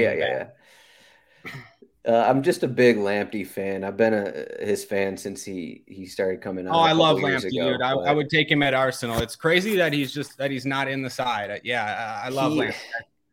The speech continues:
Speaker 2: he had, like, a nine-month hamstring injury, and he just hasn't gotten back to, to where he was. So it's been kinda, uh,
Speaker 1: Right.
Speaker 2: disappointing
Speaker 1: Oh,
Speaker 2: to
Speaker 1: I
Speaker 2: watch that
Speaker 1: forgot to
Speaker 2: play out.
Speaker 1: ask you, who's top of the table?
Speaker 2: Is this a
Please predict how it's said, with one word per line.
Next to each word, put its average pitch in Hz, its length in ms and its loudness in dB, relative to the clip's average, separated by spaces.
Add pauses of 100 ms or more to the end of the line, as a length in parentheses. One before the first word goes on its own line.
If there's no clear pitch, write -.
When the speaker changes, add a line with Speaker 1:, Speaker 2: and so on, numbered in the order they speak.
(160)
Speaker 2:
he 135 300 4
had, 160 200 10
like, 156 140 8
a 135 40 10
nine-month 123 560 6
hamstring 113 480 0
injury, 131 540 4
and 107 120 2
he 107 160 -2
just 107 200 -2
hasn't 107 340 0
gotten 95 300 -4
back 95 320 0
to, 95 340 -2
to 98 140 -8
where 95 200 0
he 90 80 0
was. 90 360 -2
So 98 100 -6
it's 95 100 -8
been 107 180 -6
kinda, 95 500 -4
uh, 101 40 -16
Speaker 1:
Right. 101 340 -4
Speaker 2:
disappointing 98 440 -8
Speaker 1:
Oh, 165 40 4
Speaker 2:
to 175 40 4
Speaker 1:
I 165 80 4
Speaker 2:
watch 160 40 0
that - 60 -8
Speaker 1:
forgot 185 240 0
to - 0 - (120)
Speaker 2:
play 143 100 -2
out. 156 120 2
Speaker 1:
ask 160 180 -8
you, 117 300 -4 (260)
who's 208 200 0
top 196 240 2
of 196 80 -2
the 175 60 -2
table? 180 480 0 (2000)
Speaker 2:
Is 95 160 -14
this 95 220 -8
a 87 360 0